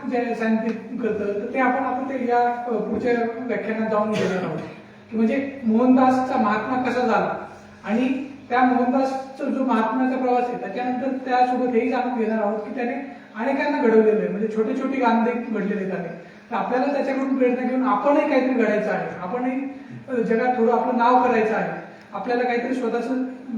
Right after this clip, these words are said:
जीवन परिवर्तन करायचं आहे. तर ते कसं करायचं, ते आपण जाणून घेणार आहोत. तर आता बघा, आपल्या, अ, जेव्हा इंग्रज राज्य करत होते, तेव्हा किती, अ,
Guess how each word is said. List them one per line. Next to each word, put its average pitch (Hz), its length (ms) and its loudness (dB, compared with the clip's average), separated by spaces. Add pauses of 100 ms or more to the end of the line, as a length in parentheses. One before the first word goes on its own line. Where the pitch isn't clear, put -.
जीवन 254 260 0
परिवर्तन 254 480 4
करायचं 202 280 -2
आहे. - 220 -8
तर - 40 -12
ते 262 300 -8
कसं 262 300 -2
करायचं, 208 360 -4
ते 233 60 -4
आपण 233 240 -4
जाणून 226 260 0
घेणार 190 260 -2
आहोत. 170 220 -6 (880)
तर 247 300 2 (400)
आता 214 180 -2
बघा, 254 240 4
आपल्या, 254 360 0 (280)
अ, 240 80 -6
जेव्हा 262 640 2
इंग्रज 254 300 0
राज्य 247 280 2
करत 240 220 -2
होते, 180 360 -6 (440)
तेव्हा 262 300 4 (320)
किती, 285 580 -2
अ, 262 40 0